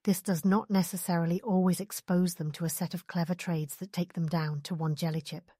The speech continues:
which, it will then be proven to them they must want to trade for nothing. That's not actually going to happen. You're thinking it's going to be the point of the economics lesson, but it's not.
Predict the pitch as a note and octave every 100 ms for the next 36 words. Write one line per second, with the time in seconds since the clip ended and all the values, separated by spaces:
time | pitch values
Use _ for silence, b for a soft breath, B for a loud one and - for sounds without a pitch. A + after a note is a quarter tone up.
0 | B B B F#3+ G3+ G#3 - b b -
1 | F3+ F#3+ E3 F3+ F#3 F#3 F3+ - F#3+ F3+
2 | F3 D3 D#3+ D#3 D#3 E3 E3 F3+ F3 -
3 | E3 D#3+ F3+ E3+ D3+ - E3 D3 - D3
4 | C#3+ _ _ B B - E3 - F#3+ D#3+
5 | E3+ D3+ - E3+ E3 E3 E3+ E3+ G#3+ -
6 | C#3+ - B - F3+ - A3 A#3 E3+ D#3
7 | - F3 D#3+ F3 F3 F3 F#3 F3 F3+ D#3
8 | E3+ E3 F3 F3+ G#3 - E3 D3 - D3
9 | F3+ F#3 - F3 F3 C3+